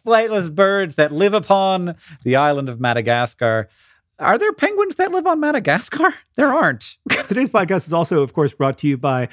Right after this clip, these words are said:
Speaker 2: an infinite piece of balloon material <laughs> that, because it is infinite, has no edge, but is nonetheless expanding into something, but that something is, get this,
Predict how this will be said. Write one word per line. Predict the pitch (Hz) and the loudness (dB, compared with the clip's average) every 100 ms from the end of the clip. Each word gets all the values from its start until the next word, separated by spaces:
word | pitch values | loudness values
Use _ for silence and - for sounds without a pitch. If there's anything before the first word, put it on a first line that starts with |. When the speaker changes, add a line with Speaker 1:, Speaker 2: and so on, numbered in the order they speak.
| - _ | -14 _
Speaker 2:
an | 151 156 - - | -2 -2 -4 -2
infinite | 254 311 311 262 208 _ _ _ _ | -2 -2 -2 -2 -2 _ _ _ _
piece | - 269 285 160 165 - - - _ _ - _ 175 | -4 -2 0 -2 -4 -6 -10 -12 _ _ -20 _ 0
of | 175 151 143 - | 0 -2 -8 -10
balloon | 131 196 190 214 254 262 202 | -2 0 0 -4 -4 -2 0
material | 147 - 131 117 113 117 165 240 _ | -2 -2 -2 0 -2 -2 -4 -8 _
<laughs> | - - - - - - - | -8 -6 -4 -4 -6 -10 -8
that, | 190 220 214 208 _ - _ _ _ _ _ _ - | -2 -2 -2 -8 _ -20 _ _ _ _ _ _ -4
because | 220 - 262 269 | -2 0 -2 -2
it | |
is | 233 156 - | -4 -4 -2
infinite, | 214 269 - 160 143 - | 0 0 -2 -2 -2 -4
has | - 190 190 170 | -2 -2 0 -2
no | 196 185 | -2 0
edge, | 196 208 143 117 120 156 | 0 0 -2 -6 -10 -4
but | 139 175 | 0 0
is | 160 | 0
nonetheless | 151 220 285 233 214 - | 0 0 0 0 0 -2
expanding | 180 - 202 196 185 175 | -8 -2 -2 0 -2 -2
into | 180 160 | -4 -2
something, | 160 - 269 277 - 151 135 139 - | -6 -4 -4 -2 0 -2 -2 -6 -2
but | 156 - | -2 0
that | 160 - | -2 -2
something | - - 285 277 - 147 127 - | -12 -4 -2 -2 -2 -2 -2 -2
is, | 160 143 120 | -2 -2 -6
get | 131 202 - - | 0 0 0 -4
this, | 156 165 156 - | -2 0 -2 -8